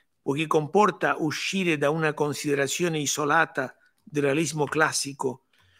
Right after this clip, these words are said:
con la consapevolezza che esso può costituire un, con la consapevolezza che esso può costituire un contributo molto valido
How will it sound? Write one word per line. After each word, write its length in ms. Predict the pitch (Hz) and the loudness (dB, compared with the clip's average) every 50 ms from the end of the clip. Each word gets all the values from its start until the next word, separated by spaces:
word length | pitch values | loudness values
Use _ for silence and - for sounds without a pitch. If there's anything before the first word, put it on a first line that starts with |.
| _ _ _ _ _ _ _ _ | _ _ _ _ _ _ _ _
con 200 | - 175 180 170 | -2 0 4 4
la 100 | 165 147 | 4 4
consapevolezza 920 | 147 165 151 - 147 - 156 143 139 147 170 175 143 - - - 147 139 | 4 2 2 2 0 0 2 2 4 4 2 2 2 0 0 0 -2 -2
che 160 | 143 - 156 | -2 -2 0
esso 240 | 156 - - 147 139 | 0 0 0 -2 0
può 180 | - 165 156 156 | 2 2 2 2
costituire 800 | - 156 143 127 - 143 - - 165 156 156 147 131 - - _ _ | 2 0 0 0 -2 -6 -2 -2 0 2 2 0 -2 -4 -10 _ _
un, 160 | - 165 151 - _ | -12 -12 -12 -12 _
con 180 | _ - 185 190 | _ -2 0 0
la 100 | 170 156 | 0 -2
consapevolezza 880 | - 220 185 185 185 - 196 170 143 139 139 135 - - 127 - - - _ _ _ _ _ | -2 -2 -2 -2 0 0 2 2 4 2 2 0 -2 -4 -6 -8 -10 -14 _ _ _ _ _
che 120 | _ - 214 | _ -2 0
esso 180 | 175 - 156 | 0 0 0
può 180 | 156 196 190 180 | 2 0 0 2
costituire 520 | 185 180 165 147 - 165 - - 160 156 | 0 -2 -2 -2 -4 -8 -2 0 0 2
un 120 | 156 151 147 | 2 0 0
contributo 720 | 151 175 170 160 - 160 160 160 185 196 175 - 160 151 | -2 -2 -2 -2 -2 -4 -2 0 0 -2 0 0 0 0
molto 320 | 156 185 196 170 - 160 | 0 0 -2 -2 -4 -2
valido 580 | 151 147 143 139 139 143 143 143 139 139 - | 2 2 2 2 2 0 0 0 0 0 -2